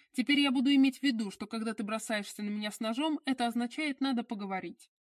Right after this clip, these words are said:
"Похоже, игра в доверие выйдет мне боком", рассмеялась она. "А ты не играй со мной, Катриона".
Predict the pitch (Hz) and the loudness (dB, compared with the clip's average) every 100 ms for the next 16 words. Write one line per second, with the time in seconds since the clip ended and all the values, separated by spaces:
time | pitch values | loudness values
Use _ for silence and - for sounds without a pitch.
0 | _ _ _ _ _ _ _ - 247 262 | _ _ _ _ _ _ _ -6 -2 0
1 | 240 247 220 233 214 226 226 226 233 214 | 2 0 0 0 0 0 0 0 -2 -2
2 | 220 214 233 220 196 185 185 180 _ 196 | -4 -2 0 0 -2 -4 -6 -12 _ -12
3 | 196 - 190 185 185 - 185 180 180 _ | -10 -6 -6 -4 -6 -8 -8 -8 -12 _
4 | _ _ _ _ _ - 233 262 247 254 | _ _ _ _ _ -10 -2 2 4 2
5 | 240 220 190 - 180 175 170 185 190 190 | 0 -4 -6 -10 -12 -12 -14 -14 -12 -12
6 | 180 175 | -12 -14